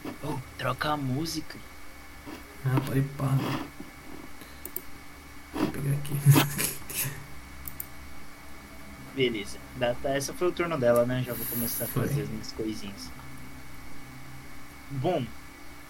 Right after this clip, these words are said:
Speaker 1: marca de caçador ativa nele, tá com duas. <laughs> Cara,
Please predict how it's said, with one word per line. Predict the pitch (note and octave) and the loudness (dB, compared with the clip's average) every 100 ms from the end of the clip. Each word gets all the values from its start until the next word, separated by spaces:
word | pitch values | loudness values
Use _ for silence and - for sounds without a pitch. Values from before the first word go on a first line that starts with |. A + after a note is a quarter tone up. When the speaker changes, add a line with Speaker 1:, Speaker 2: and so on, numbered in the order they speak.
| - | -4
Speaker 1:
marca | C3+ C3+ C#3+ C3+ C#3 | 2 4 4 2 0
de | - | 2
caçador | C3+ B2 A#2+ B2+ B2 | 2 2 0 4 4
ativa | B2+ - - G3+ D3+ C3+ | 4 4 6 6 4 6
nele, | C#3 F3 C3+ | 6 6 6
tá | C3+ | 4
com | C3+ D3 C3+ | 2 4 4
duas. | B2+ C#3 F#3 G3+ - - | 4 2 0 -2 -6 -8
<laughs> | - - E3+ - - - - - - - - - - - - - | -10 -10 -10 -10 -8 -6 -6 -8 -10 -10 -10 -10 -10 -10 -10 6
Cara, | C3+ B2 | 8 8